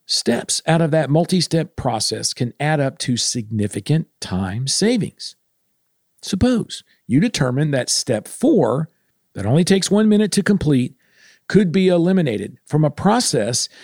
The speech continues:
that's done two hundred and fifty times a week across your enterprise. Well, that adds up to two hundred and seventeen man hours in a year's time. Now,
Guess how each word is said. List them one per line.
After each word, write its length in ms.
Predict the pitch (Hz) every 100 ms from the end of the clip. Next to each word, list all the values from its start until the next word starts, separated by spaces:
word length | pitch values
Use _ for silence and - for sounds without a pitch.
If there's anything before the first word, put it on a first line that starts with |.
| -
that's 260 | 156 147 -
done 320 | 165 156 143 -
two 260 | - 247
hundred 220 | 233 214
and 120 | 180 160
fifty 280 | 156 175
times 340 | 147 151 151 131
a 60 |
week 260 | 127 131 -
across 380 | 113 113 101 -
your 120 | 123
enterprise. 640 | 160 170 - - - - _ _ _ _ _ -
Well, 280 | 127 240 - _ _
that 180 | 196 -
adds 220 | 156 147
up 140 | 165 -
to 120 | 151
two 320 | 139 - 202
hundred 200 | 175 170
and 80 | 151
seventeen 600 | - 156 151 - 160 147
man 240 | 131 175 202
hours 420 | 85 - - -
in 120 | 165
a 40 | 156
year's 360 | 120 117 113
time. 420 | - 196 220 127 - _ - - -
Now, 120 | -